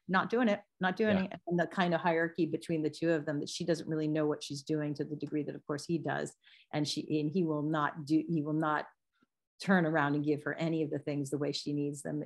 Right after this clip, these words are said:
Speaker 1: It will only be out of his, his, you know, judgment.
Speaker 2: Yeah, his power is
Speaker 1: His power,
Speaker 2: extraordinary in
Speaker 1: yeah.
Speaker 2: that. And then we go to that scene of the m-, money being pushed back and forth, and the
Speaker 1: Yeah, that's
Speaker 2: parents.
Speaker 1: right.
Speaker 2: And we're, we're just left to assume that's her parents. May h-,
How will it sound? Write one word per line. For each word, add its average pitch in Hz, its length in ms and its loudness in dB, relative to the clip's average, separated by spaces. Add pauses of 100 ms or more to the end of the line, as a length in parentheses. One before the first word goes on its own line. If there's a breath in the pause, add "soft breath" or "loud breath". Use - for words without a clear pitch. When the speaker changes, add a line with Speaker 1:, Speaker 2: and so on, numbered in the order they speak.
Speaker 1:
It 151 160 0
will 147 120 -2
only 147 160 -4
be 147 160 -4
out 131 100 -6
of 139 80 -6
his, - 300 -10 (560)
his, 147 160 -2 (400)
you 170 160 0
know, 139 60 0
judgment. 143 600 -2 (360)
Speaker 2:
Yeah, 95 320 2
his 95 180 -4
power 87 540 -2 (100)
is 85 180 -6
Speaker 1:
His 87 40 -8 (160)
power, 98 280 -2
Speaker 2:
extraordinary 85 300 -2
in 78 100 -6
Speaker 1:
yeah. - 20 -8
Speaker 2:
that. 85 220 -8 (120)
And 123 160 2
then 151 300 4
we 123 120 -2
go 110 180 0
to 101 160 -8
that 85 220 -6
scene 87 300 -8
of 78 120 -12
the 87 80 -8
m-, 92 220 -6
money 95 260 -4
being 85 280 -8
pushed - 320 -10
back - 240 -8
and 80 120 -18
forth, 165 400 -2
and 156 80 -2
the 147 60 -2
Speaker 1:
Yeah, 139 140 -4 (120)
that's 101 140 0
Speaker 2:
parents. - 300 -8 (220)
Speaker 1:
right. 151 400 -8
Speaker 2:
And 143 220 4
we're, 160 260 8
we're 175 160 2
just 202 260 -2
left 190 260 2
to 180 120 2
assume 165 420 0
that's 120 240 0
her 110 80 -4
parents. 104 640 0
May 131 300 4
h-, - 20 -4